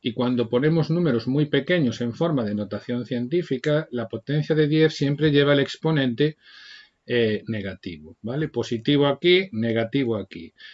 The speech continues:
Y después veis que tienen una forma parecida, un coeficiente y una potencia de diez. Pero esa es la diferencia, el exponente.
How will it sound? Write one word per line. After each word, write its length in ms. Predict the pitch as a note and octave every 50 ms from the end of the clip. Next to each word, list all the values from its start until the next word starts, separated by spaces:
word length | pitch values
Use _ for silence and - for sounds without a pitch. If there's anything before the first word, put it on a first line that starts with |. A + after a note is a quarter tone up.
| - _ _
Y 60 | G#2+
después 260 | G2+ - - B2 A#2 B2
veis 160 | C3+ C3 -
que 100 | C#3 B2
tienen 240 | - C#3 C3+ C3+ C3
una 160 | B2+ B2+ -
forma 340 | - C#3+ C#3+ D#3 D#3+ D#3+ D3+
parecida, 540 | C#3 A2+ A2 G#2 - - A#2+ A2+ F#2+ F#2+
un 140 | G2+ G2+ G#2
coeficiente 680 | - G#2+ - - C3 B2+ - F3 F3 F3 E3 - F3
y 40 | E3+
una 180 | C#3+ B2 A#2 A2+
potencia 400 | B2 A#2 B2 A#2 A2 G#2+ G#2+ G2
de 180 | F#2+ F2+ E2+
diez. 240 | F2 - - - _ _ _ _ _ _ _
Pero 160 | - A#2 C3
esa 200 | C3+ - - C#3+
es 120 | D3+ D3 D3
la 80 | D3
diferencia, 580 | B2+ B2 A2+ - A2 A2 A2 G#2 G2 - - G2+
el 80 | G2+ G#2
exponente. 680 | G2 - - - G2+ G2 G2 F#2+ F2 F2 - - _